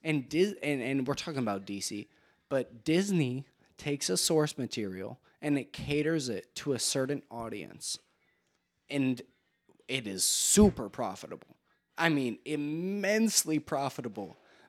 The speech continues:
but it's not necessarily the beautiful storytelling that we get from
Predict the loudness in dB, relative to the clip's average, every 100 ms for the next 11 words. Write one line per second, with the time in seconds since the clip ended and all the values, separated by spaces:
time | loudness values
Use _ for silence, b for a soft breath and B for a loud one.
0 | b 0 2 0 -2 2 4 4 4 4
1 | 4 2 2 2 2 2 2 2 0 -4
2 | b b b -6 -6 2 4 4 2 -2
3 | -4 -2 0 2 0 0 -2 0 0 0
4 | 0 0 -4 -2 -2 -2 -4 -8 -6 -4
5 | -4